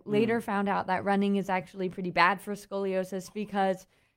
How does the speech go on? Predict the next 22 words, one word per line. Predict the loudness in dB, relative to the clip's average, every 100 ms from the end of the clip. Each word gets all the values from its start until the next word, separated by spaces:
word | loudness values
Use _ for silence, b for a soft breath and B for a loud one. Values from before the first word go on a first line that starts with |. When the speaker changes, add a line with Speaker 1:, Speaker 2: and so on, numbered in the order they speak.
| 2
Speaker 1:
yeah. | 6 6 6 2
<laughs> | 2
Speaker 2:
Yeah, | 2
that | 6 6
makes | 6 2
sense | 4 2 2
'cause | 0
it's | 0
impact | 0 0 -2 -4 -2
trauma. | 4 6
Speaker 1:
Yeah, | 6 2
it's | 0
Speaker 2:
A |
lot | 2 4
of |
impact | 4 4 2 2 2
Speaker 1:
impact. | 0
Speaker 2:
trauma. | -6 -12 -16
Speaker 1:
Yeah. | 0
Speaker 2:
Yeah. | 4 6 4 4
Speaker 1:
and | 4 4 2 -2 -6 _ _ _ _ _
it's | 0 0 -2